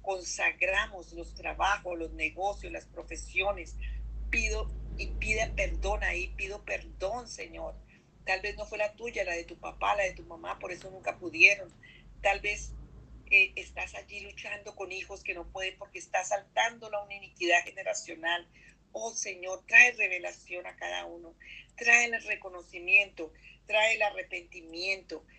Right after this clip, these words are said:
trae la convicción y la revelación, porque tú quieres, Señor, darnos libertad hoy de todo cautiverio. Señor Jesús, hoy pedimos, Padre Celestial,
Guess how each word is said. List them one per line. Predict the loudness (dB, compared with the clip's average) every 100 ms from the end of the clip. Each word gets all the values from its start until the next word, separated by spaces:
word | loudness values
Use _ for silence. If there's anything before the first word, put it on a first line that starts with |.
| -20 -4
trae | 6 6 6
la | 4 0
convicción | -10 -10 -14 -4 -2 2
y |
la | 0 0
revelación, | -2 -4 -6 -10 0 0 0 -4 -18 -20 -20 -16 -8
porque | 0 8 8 6 -10
tú | -14 -4
quieres, | 4 4 4
Señor, | -4 -6 -2
darnos | -2 -2 -6 -8
libertad | -6 -4 -4 -2 -2 -2 -2
hoy | -2 0
de | -4 -10
todo | -10 -10
cautiverio. | -10 -12 -10 -8 -8 -6 -8 -8 -20 -20 -20 -16
Señor | -4 -2 -2 -2
Jesús, | -4 -4 -8 -12 -12 -4
hoy | -4 -2
pedimos, | -4 -2 -4 -4 -12
Padre | 2 2 4
Celestial, | -4 -8 -8 -10 -2 2 2